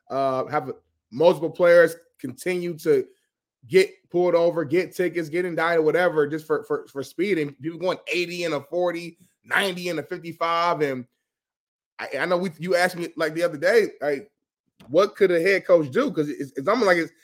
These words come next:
his hands are tied. And I know I threw out something that was probably seemed a little, uh, overboard, but I, I thought maybe he has to take their keys. And I,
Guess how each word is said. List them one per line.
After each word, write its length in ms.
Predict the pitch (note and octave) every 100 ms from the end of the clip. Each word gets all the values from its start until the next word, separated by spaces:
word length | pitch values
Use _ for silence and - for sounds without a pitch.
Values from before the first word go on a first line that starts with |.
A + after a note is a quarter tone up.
| _
his 160 | - C3
hands 260 | E3 G3+ E3
are 60 |
tied. 440 | - F#3+ B3+ D#3+ D3
And 100 | D#3+
I 80 |
know 180 | F#3+ G3+
I 100 | G3
threw 240 | F#3+ G3+ F#3+
out 160 | E3+
something 260 | - F#3 F3+
that 100 | E3+
was 200 | D#3 C#3 - _ _ _ _
probably 240 | F3+ F#3
seemed 280 | E3+ F#3+ F#3
a 40 |
little, 260 | F3 F3 E3
uh, 440 | D#3+ E3 D#3 C#3 A#2 _ _
overboard, 640 | E3 A#3+ G#3 C#3+ D3+ D#3 C3+
but 280 | C#3+ C#3 - _ _ _ _ _ -
I, 140 | - -
I 100 | F3+
thought 300 | - D3 -
maybe 320 | B2 C3+ G3
he 200 | G3 D#3+
has 140 | G#3 G#3
to 100 | C3+
take 260 | F#3 G3
their 140 | F#3 D#3+
keys. 460 | - B2 A#2+ A2+
And 100 | C3
I, 320 | C#3+ C3+ B2+